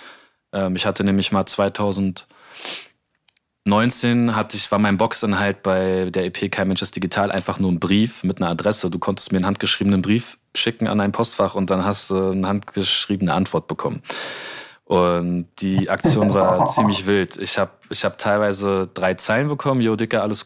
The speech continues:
Speaker 1: cool." Und dann hab ich teilweise Aufsätze bekommen, wo ich, also ganz krass gewesen, äh, teilweise darauf zu antworten und so, weil die Leute dir halt all ihren Ballast nämlich dann aufdrücken, weil sie nicht böse gemeint, äh, weil du hast selber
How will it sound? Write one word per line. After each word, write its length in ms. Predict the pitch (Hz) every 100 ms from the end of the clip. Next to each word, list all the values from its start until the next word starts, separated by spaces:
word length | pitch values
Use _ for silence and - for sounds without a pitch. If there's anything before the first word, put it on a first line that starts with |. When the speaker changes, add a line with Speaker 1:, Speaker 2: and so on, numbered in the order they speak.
| -
Speaker 1:
cool." 180 | 143 147
Und 180 | 107 101
dann 120 | 104
hab 120 | 107
ich 120 | 101
teilweise 380 | - 101 98 87
Aufsätze 460 | 87 92 90 - -
bekommen, 420 | - 90 90 82
wo 140 | 85 85
ich, 220 | - - -
also 380 | - 82 87 73 - _ _ _ - - _ _ -
ganz 240 | 101 101 -
krass 300 | - 85 -
gewesen, 500 | 82 80 90 98 -
äh, 240 | 87 85
teilweise 460 | - 98 92 87 87
darauf 260 | 87 95
zu 120 | - 85
antworten 400 | 92 95 92 90
und 80 |
so, 180 | 87 92
weil 120 | 90
die 120 | 90 90
Leute 280 | 95 98
dir 180 | 87 92
halt 200 | 90 87
all 180 | 98 101
ihren 180 | 95 87
Ballast 360 | 92 90 -
nämlich 460 | 92 87 90 - - _ _ _ _ _ -
dann 100 | 85
aufdrücken, 800 | 113 - - - 120 127 147 110
weil 180 | 101
sie 340 | 98 101 98 95 - - - - - _ _ -
nicht 120 | 101
böse 220 | - 107 113
gemeint, 380 | 113 117 151 -
äh, 340 | 107 104 101 92
weil 220 | 98 98
du 100 | 107
hast 120 | 98
selber 600 | 104 107 120 117 120 -